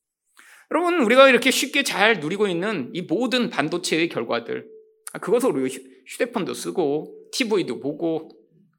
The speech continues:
쉽게 전화도 하고, 이 영상도 이렇게 쉽게 쓸 수 있는데 이 모든 것도 다 원래는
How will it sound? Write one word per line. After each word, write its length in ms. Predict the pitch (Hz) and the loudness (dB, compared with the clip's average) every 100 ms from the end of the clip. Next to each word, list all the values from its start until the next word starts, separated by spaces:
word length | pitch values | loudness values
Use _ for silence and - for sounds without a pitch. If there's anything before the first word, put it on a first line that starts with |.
| _ | _
쉽게 360 | - 196 160 - | -4 2 2 2
전화도 440 | 139 151 147 127 | 2 2 2 0
하고, 560 | 147 160 151 147 156 - - _ _ _ _ _ - | -2 -2 -2 -2 -4 -12 -20 _ _ _ _ _ 0
이 100 | 277 | 6
영상도 420 | 240 277 330 339 | 8 6 2 2
이렇게 200 | 262 233 | 0 -2
쉽게 580 | - - 226 240 131 139 | -4 6 6 8 2 -6
쓸 180 | - 254 | -8 -4
수 100 | 330 | -4
있는데 480 | 175 135 220 180 - | -2 -2 -4 -4 -10
이 80 | 180 | -6
모든 240 | 165 214 | -6 -4
것도 220 | 214 - | -8 -6
다 460 | - 131 170 - _ _ _ | -2 -2 -2 -6 _ _ _
원래는 680 | - 123 135 127 170 185 | -2 2 2 2 -2 -4